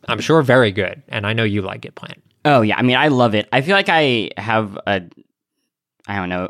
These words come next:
Speaker 2: a nostalgia or a special connection with it. It came out when I was at Maddie Thorson's house, um,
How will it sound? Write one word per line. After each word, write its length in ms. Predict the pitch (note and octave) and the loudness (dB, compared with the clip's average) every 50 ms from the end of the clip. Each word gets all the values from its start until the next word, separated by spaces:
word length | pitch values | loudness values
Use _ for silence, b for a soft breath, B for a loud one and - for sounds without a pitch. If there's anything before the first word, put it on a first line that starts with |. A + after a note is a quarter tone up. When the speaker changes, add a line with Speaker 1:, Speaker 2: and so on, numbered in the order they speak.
| - | -8
Speaker 2:
a 80 | - F#2+ | -8 -6
nostalgia 580 | F#2+ F#2+ F2+ F2 - - G#2+ A2 A2 G#2+ A2 G#2 | -6 -6 -8 -8 -6 -4 -2 -2 -2 -2 -6 -8
or 80 | E2 | -8
a 60 | F2 | -8
special 320 | F#2 - - A#2+ - - - | -8 -8 -8 -8 -8 -10 -10
connection 420 | - - G#2 G#2 - - - B2 | -8 -4 -4 -4 -4 -4 -6 -4
with 160 | A#2+ B2 B2 | -4 -4 -4
it. 160 | - C3+ C#3 - - | -4 -6 -4 -2 -2
It 160 | C3 C3 C3+ | -2 -2 -2
came 280 | - - F3 E3+ E3 D3+ | -4 -4 -2 -2 -2 -2
out 520 | - G2 A2+ A2+ G#2 G2 F#2+ - - - b b b b b b b b b b b b b b | 0 0 2 2 2 0 0 -4 -8 -14 b b b b b b b b b b b b b b
when 520 | - G#2+ G#2+ A2 A#2+ A#2+ B2 B2 B2+ B2 - - | -12 -6 -2 0 2 2 4 4 2 2 0 0
I 100 | G#2+ A2 | 0 0
was 180 | G#2+ G#2 F#2 - - _ | 0 0 -2 -4 -8 _
at 540 | - F#2 G2 F#2+ F#2+ G2 G2 F2+ - - - - - | -4 -2 0 0 0 0 -2 -2 -6 -10 -18 -14 -10
Maddie 440 | G2+ G2 F#2+ F#2+ F#2+ G2 G#2 A2 G2+ | -8 -6 -2 -2 0 0 0 -2 -4
Thorson's 720 | - - F#2+ G#2 A#2 - - F#3 F#3+ G3 G#3 G#3 - - - | -4 -4 -4 -4 -4 -6 -6 -6 -6 -6 -8 -8 -12 -16 -14
house, 540 | - - F3+ F#3 G3+ G#3+ A#3+ - - - - b b b b b b b b b b b b | -8 -6 -4 -4 -4 -4 -6 -10 -16 -18 -20 b b b b b b b b b b b b
um, 680 | A2 A2+ A2 G#2+ G#2 G2 F#2 F2+ F2+ F2 E2+ E2+ E2 - | 0 2 2 2 2 0 -2 -4 -6 -8 -10 -12 -14 -18